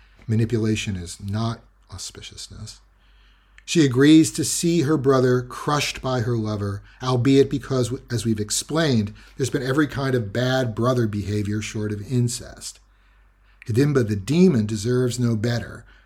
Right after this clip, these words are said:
though this being a cross-species love affair between a heroic human and a demoness,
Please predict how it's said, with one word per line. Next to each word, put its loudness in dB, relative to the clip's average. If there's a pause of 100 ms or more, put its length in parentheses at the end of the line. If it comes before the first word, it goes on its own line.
(380)
though 2
this 0
being 2
a 0
cross-species -2
love 0
affair -4
between -4
a -6
heroic -4
human -2
and -4
a -10
demoness, -4